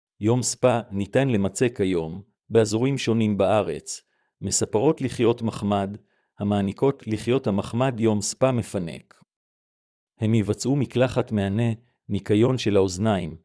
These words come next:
גזירה של הציפורניים, טיפול מיוחד בכפות הרגליים ולסיום, חטיף או שניים. מסיבת חברים בגינת הכלבים, במידה וחיית המחמד שלכם ידידותית עם חיות אחרות,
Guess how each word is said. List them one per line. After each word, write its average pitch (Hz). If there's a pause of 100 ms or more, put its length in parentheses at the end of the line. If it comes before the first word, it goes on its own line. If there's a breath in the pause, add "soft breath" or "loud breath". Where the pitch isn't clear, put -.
(340)
גזירה 98
של 127
הציפורניים, 101 (440)
טיפול 135
מיוחד 117
בכפות 123
הרגליים 120
ולסיום, 95 (340)
חטיף -
או 131
שניים. 80 (1040)
מסיבת 104
חברים 110
בגינת 104
הכלבים, 117 (180)
במידה 101
וחיית 113
המחמד 113
שלכם 113
ידידותית 107
עם 107
חיות 104
אחרות, 98